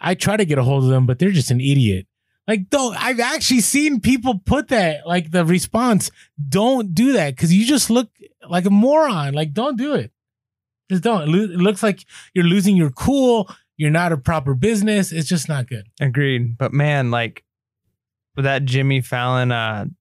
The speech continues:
Speaker 2: what was it, uh, Yelp reviews clip that he had was hilarious. You should YouTube that. Um,
Speaker 1: No, it's
Speaker 2: and there's, there is parts where, like, the response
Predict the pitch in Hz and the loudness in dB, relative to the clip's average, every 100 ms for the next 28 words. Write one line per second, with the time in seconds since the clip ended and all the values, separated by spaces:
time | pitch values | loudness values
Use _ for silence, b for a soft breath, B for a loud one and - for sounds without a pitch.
0 | _ 120 113 113 113 107 104 101 - _ | _ -6 -4 -4 -4 -6 -8 -10 -12 _
1 | 120 123 123 139 131 135 139 143 143 - | -6 -4 -2 -2 0 0 0 0 -2 -8
2 | - 147 143 139 143 156 156 156 156 160 | -4 -4 -2 0 2 2 0 0 0 0
3 | 143 _ _ _ _ _ _ _ 123 123 | -2 _ _ _ _ _ _ _ -4 -4
4 | 110 _ - 135 120 120 143 143 120 165 | -6 _ -8 -4 -2 0 0 0 -2 -4
5 | 101 110 - - 120 120 120 127 120 110 | -6 -10 -14 -10 -6 -4 -2 -2 -4 -4
6 | 113 104 - _ _ 120 107 104 - 156 | -4 -4 -10 _ _ -6 -6 -10 -10 -2
7 | 254 254 - 160 165 170 160 120 151 151 | -2 -2 -4 -2 0 0 -2 -2 0 0
8 | 170 131 - 147 139 135 135 123 117 - | 0 -2 -4 -2 -2 0 0 0 -4 -4
9 | 123 120 - 131 127 151 - | -2 -2 -4 -4 -2 -4 -4